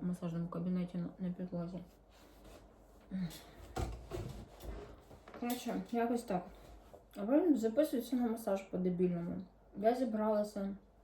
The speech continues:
бігати, я пішла бігати. Далі в мене свої плани зустріч з Тетяною. Ну, масаж.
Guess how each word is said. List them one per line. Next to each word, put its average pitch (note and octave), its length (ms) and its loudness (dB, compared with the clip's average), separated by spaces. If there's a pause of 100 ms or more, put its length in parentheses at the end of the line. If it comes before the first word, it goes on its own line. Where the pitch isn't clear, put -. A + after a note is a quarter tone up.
(100)
бігати, F3+ 480 -2
я F#3+ 80 2
пішла G#3+ 300 -6
бігати. F#3 480 -2 (1160)
Далі A3 220 2
в B3+ 40 4
мене B3 240 4
свої A#3+ 240 6
плани G#3+ 320 2
зустріч G3+ 340 -6
з - 40 -14
Тетяною. F3 540 -4 (3500)
Ну, D4+ 180 6
масаж. C4 400 2